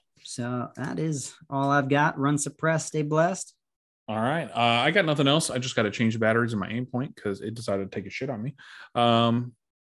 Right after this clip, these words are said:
Speaker 2: that'll be my second battery on my Comp M five. That'll be another review coming up soon. I go through batteries way too fucking quick on this thing. Um, <clears throat> but yeah, anyway,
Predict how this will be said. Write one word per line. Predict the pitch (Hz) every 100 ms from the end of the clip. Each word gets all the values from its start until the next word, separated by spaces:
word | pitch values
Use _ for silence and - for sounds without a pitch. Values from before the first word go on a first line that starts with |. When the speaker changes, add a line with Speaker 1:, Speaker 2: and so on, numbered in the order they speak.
| _ -
Speaker 2:
that'll | 120
be | 110
my | 95
second | - - 156 120
battery | 90 87 104
on | 98
my | 98
Comp | 92 104 92
M | 95 92
five. | 98 90 - _
That'll | 156 180
be | 139
another | 131 131
review | 113 110 110
coming | 104 110 98
up | 92
soon. | - 92 87 -
I |
go | 120
through | 113 -
batteries | 95 92 90
way | - 92
too | 92
fucking | - 92 95
quick | 95 90
on | 85
this | 87
thing. | - 90 _ _ - - - 139
Um, | 139 127 123 117 - - - 156 - - _
<clears throat> | -
but |
yeah, | 143 196 - _ 139
anyway, | 143 131